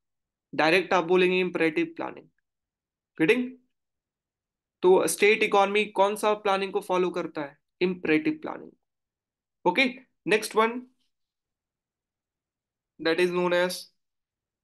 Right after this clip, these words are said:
indicative planning। इंडिकेटिव प्लानिंग,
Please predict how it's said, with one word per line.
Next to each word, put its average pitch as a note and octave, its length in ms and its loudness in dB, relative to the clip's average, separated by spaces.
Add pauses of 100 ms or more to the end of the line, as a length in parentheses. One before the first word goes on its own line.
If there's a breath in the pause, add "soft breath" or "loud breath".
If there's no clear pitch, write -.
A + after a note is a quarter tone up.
(1300)
indicative G#3 600 0
planning। - 280 -10 (960)
इंडिकेटिव G3+ 760 0 (280)
प्लानिंग, - 300 -12